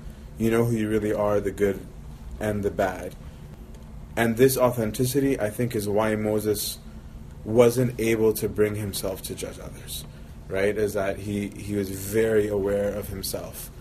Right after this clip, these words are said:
And so that was why he felt incredibly unable to cast judgment on, on, on anyone, not just in that story. So there's this other story.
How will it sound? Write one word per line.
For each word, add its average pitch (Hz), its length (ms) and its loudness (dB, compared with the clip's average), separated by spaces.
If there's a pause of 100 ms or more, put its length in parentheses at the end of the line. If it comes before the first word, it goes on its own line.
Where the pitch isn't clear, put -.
(400)
And 107 180 -2
so 104 200 4
that 110 260 4
was 104 180 2
why 104 180 2
he 107 260 -4
felt 104 360 0 (200)
incredibly 101 760 -2 (160)
unable 101 600 -4 (480)
to 101 400 2
cast 104 260 -2
judgment 95 480 0
on, 92 300 -6 (160)
on, 92 300 -6
on 98 180 -4
anyone, 98 400 -2
not 95 160 -4
just 95 220 -6
in 95 60 -6
that 90 120 -8
story. 92 360 -2 (760)
So 123 140 4
there's 120 200 6
this 113 220 -2
other 123 240 6
story. 113 500 2